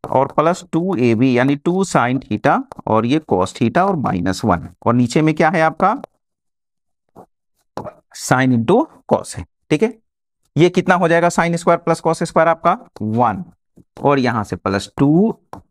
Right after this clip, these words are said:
ये आपका sin theta, cos theta और माइनस वन, अब बाई में sin theta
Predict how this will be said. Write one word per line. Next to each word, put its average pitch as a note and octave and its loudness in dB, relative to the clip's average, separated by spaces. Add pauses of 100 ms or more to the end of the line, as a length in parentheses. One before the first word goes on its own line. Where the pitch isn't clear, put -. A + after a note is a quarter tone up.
(200)
ये A#2+ 2
आपका G2 -2
sin C#3+ 0
theta, F#3 0 (520)
cos D3 2
theta B2+ -2
और B2+ 0
माइनस G2 -2
वन, D#3 2 (580)
अब C3 -2
बाई B2+ 2
में F3 0 (440)
sin G#2 -2
theta C#3 -2